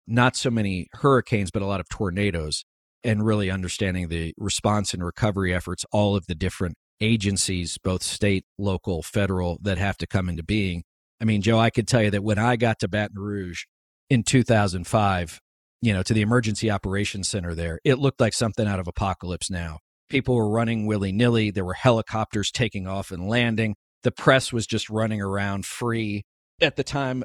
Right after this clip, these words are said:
a woman named Kathleen Blanco was governor of Louisiana. I think she's since passed away. Shell-shocked, you know, Ray Nagin, the mayor of New Orleans, subsequently went to prison.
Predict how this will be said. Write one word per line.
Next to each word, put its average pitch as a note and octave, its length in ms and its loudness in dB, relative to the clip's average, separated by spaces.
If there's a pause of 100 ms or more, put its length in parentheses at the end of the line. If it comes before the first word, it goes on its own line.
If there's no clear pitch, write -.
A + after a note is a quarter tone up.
a A#2+ 120 0
woman A#2 220 0
named G#2 200 -4
Kathleen A2 420 -2
Blanco A2+ 360 -2
was F#2+ 140 -4
governor G#2 340 -2
of F2+ 120 -8 (260)
Louisiana. G#2 440 -2
I F2+ 40 -6
think - 160 -4
she's - 240 -4
since F2 220 -8
passed F#2+ 340 -6
away. F#2 440 -6 (360)
Shell-shocked, A#2 880 0 (200)
you G#2+ 120 2
know, F#2+ 120 0
Ray G#2 220 0
Nagin, G2+ 520 0 (160)
the F#2 60 -2
mayor F#2 280 0
of - 160 -12 (120)
New F#2+ 160 -2
Orleans, G2+ 380 -2
subsequently A2 420 -4
went F#2 160 -6
to - 80 -8
prison. A#2 460 2